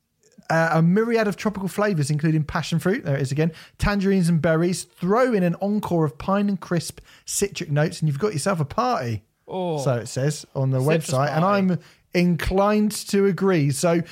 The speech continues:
Speaker 1: um, yes, thank you very much to them. Signature brew dot co dot U K, put Riot Act in the checkout and, um, order yourself some beer. I think that's what you should do.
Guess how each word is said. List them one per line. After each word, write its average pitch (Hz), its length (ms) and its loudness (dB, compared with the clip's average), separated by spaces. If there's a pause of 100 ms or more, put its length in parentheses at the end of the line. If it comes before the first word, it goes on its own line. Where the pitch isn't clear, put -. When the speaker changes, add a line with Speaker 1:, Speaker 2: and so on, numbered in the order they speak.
(160)
Speaker 1:
um, 180 260 2
yes, 202 240 0
thank 220 220 0
you 202 60 2
very 208 180 2
much 196 300 0
to 190 100 2
them. 170 260 2
Signature 202 360 0
brew 170 140 4
dot 156 120 2
co 151 140 2
dot 147 100 -2
U 139 140 -2
K, 156 380 0 (300)
put 208 220 0
Riot 165 360 2
Act 151 360 -4
in 147 160 -2
the 143 80 0
checkout 139 640 0
and, 131 400 -2
um, 131 280 0
order 208 200 0
yourself 151 340 -2
some 123 200 -2
beer. 143 380 -2 (380)
I 156 120 -6
think 135 200 -12
that's - 120 -20
what - 60 -16
you 120 40 -14
should 123 160 -10
do. 170 200 -2